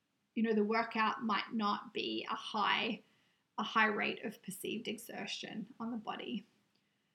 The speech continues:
So this is the, this is the one that I really want you to,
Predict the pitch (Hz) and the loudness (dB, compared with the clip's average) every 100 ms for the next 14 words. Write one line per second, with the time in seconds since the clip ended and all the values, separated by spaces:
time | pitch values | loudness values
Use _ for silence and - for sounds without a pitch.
0 | _ _ _ - 247 - - 277 381 403 | _ _ _ -12 -12 -4 0 2 2 4
1 | 370 - 311 359 370 294 294 294 254 233 | 2 2 2 4 4 4 4 4 4 4
2 | 254 247 214 220 247 214 226 214 | 2 2 2 0 -2 2 2 2